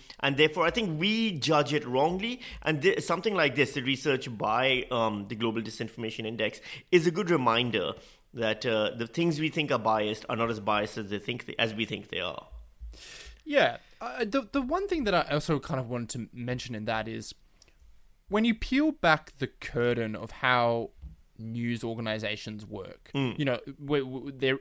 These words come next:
Speaker 2: is a, there is a drive for attention and for clicks. That's true. Not at the cost of everything, as sometimes people say, "Oh, they're just writing a news article to get clicks." Well, no, sometimes it's just, you know, a news thing. But opinion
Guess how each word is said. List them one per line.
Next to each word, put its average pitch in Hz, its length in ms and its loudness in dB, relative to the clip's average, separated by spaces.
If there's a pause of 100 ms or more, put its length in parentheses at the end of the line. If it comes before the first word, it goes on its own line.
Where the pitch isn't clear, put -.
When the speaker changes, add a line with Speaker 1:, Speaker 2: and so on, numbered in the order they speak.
Speaker 2:
is 196 220 0
a, 185 240 4
there 127 200 2
is 120 220 -2
a 113 220 0
drive 139 640 0
for 110 320 -6
attention 131 500 -4
and 117 160 -4
for - 120 -14
clicks. - 440 -2
That's - 240 -6
true. 165 520 2 (260)
Not 220 260 2
at - 120 -8
the - 80 -6
cost - 420 2
of 208 100 0
everything, 208 320 -2
as 143 100 -2
sometimes 117 400 -2
people 113 260 -6
say, 113 280 0
"Oh, 165 180 6
they're 131 120 0
just 123 160 -6
writing 120 260 0
a 113 40 -4
news 120 240 -4
article 113 300 -4
to 113 100 -14
get 107 180 -6
clicks." - 340 -10
Well, 214 120 -4
no, 240 120 -6
sometimes 220 320 -6
it's 208 120 -6
just, 180 220 -10
you 139 80 -6
know, 123 100 -6
a 120 60 -8
news 127 260 -2
thing. - 200 -12 (420)
But 175 280 2 (960)
opinion 254 760 0